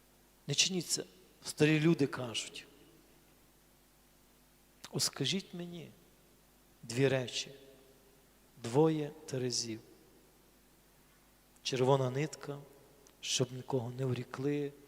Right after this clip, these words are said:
щоб дитині було недобре, все було. І тайне хрещення,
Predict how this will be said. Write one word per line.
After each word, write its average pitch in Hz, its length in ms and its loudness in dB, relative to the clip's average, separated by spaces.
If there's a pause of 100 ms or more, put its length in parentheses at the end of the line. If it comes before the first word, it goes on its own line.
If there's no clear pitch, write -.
(540)
щоб - 220 -2
дитині 131 400 -6
було 123 300 0
недобре, 139 680 -2 (400)
все - 180 0
було. 123 240 -4 (720)
І 165 140 0
тайне 214 400 2
хрещення, - 600 -6